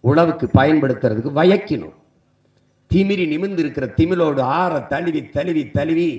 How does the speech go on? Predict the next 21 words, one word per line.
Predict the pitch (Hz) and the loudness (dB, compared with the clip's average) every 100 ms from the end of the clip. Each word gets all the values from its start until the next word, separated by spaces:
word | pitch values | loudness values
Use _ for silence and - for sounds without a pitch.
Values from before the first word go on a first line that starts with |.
| 98 _ _ _ | -10 _ _ _
காட்டு | 135 151 202 - 151 | -4 -2 -2 -4 -2
விலங்கான | 143 175 165 151 | -2 2 2 2
அவனை | 135 143 123 | -2 -2 2
வீட்டு | 139 180 - | 2 2 0
விலங்காக | 143 160 147 127 110 110 - - 113 | 0 0 0 0 -2 -4 -6 -6 -2
வயக்கினோம், | 127 170 - 98 78 - | 0 0 -2 -10 -10 -4
மாற்றினோம். | 127 180 - 143 92 - _ _ _ _ | 0 0 -2 -6 -8 -18 _ _ _ _
அவன் | 143 143 127 | -8 -8 -6
திமிரோடு | 180 196 185 160 143 151 | -6 0 0 0 -2 -4
ஆற | 180 156 - | -4 -6 -6
தழுவி | 156 170 156 | -6 -4 -4
அன்பு | 147 170 | -6 -6
கொண்டு | 147 147 147 151 113 - _ | -6 -6 -4 -4 -6 -12 _
தழுவி | 131 156 165 151 | -8 -2 -2 -2
தழுவி | 143 147 170 160 - - _ 131 | -2 0 0 0 -4 -14 _ 0
அவனை | 139 135 123 | 0 0 0
நம்மோடு | 131 151 160 175 170 | -2 2 4 4 2
தன்வயப்படுத்தினோம். | 151 180 190 - 131 123 - 82 - _ _ _ _ _ - | 0 2 2 2 -2 -4 -10 -12 -16 _ _ _ _ _ -8
அதுதான் | 127 135 180 190 107 135 175 | -4 2 2 2 0 6 6
ஏறு | 202 185 - | 6 2 0
தழுவுதல் | 147 156 175 160 120 | -2 0 -2 -2 -4